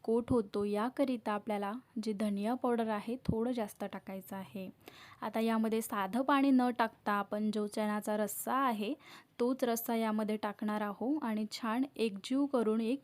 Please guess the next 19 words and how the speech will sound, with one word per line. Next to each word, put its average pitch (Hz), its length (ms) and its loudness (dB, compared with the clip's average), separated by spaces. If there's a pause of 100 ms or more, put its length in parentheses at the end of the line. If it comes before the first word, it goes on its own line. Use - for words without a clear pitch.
प्युरी 214 380 2
तयार 190 200 -4
करणार 185 340 -6
आहोत. 185 340 -10 (520)
तर 240 60 -6
पुन्हा 226 460 0
एक 269 220 2
चमचा 247 320 2
मी 233 180 2
टाकून 220 400 0
घेते, 226 400 0 (140)
म्हणजे 208 200 -4
हे 220 120 0
एकत्र 214 360 -2
करून 254 320 2
घेते, 226 260 0
नंतर 208 360 -4 (100)
एक 214 260 -2
चमचा 226 380 0